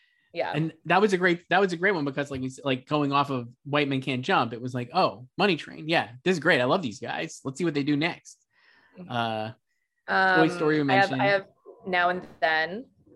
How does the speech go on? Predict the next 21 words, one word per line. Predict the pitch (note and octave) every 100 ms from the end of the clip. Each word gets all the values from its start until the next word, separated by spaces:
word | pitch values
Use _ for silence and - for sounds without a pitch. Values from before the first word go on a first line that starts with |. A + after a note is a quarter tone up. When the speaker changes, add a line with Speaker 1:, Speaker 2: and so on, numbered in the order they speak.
| - F3+
Speaker 1:
Love | E3+ E3+ E3+
Now | D#3+ D3+
and | D3
Then. | D3 C3+ C#3 F3+ - -
The | F#3+
Speaker 2:
Good | F3 C#3
movie. |
Speaker 1:
second | F3+ - F3+ F3+ F3+ E3+ -
Christina | F3+ F#3+ F3
Ricci | E3+ D#3+ - E3+
Devon | D#3+ D#3+
Sawa | - D3+ D#3+ D#3+
film | E3+ E3+
of | E3+
the | F3+
year | F3+ F3+ E3
after | D3+ C#3+
Speaker 2:
Yep. | C3 -
Speaker 1:
Casper. | C3+ - - E3+ F3+ -
Speaker 2:
Right. | C#3+ B2 F3+ - _ _ _ -
Speaker 1:
Um, | E3+ E3 D#3+ D#3+ D#3 D3+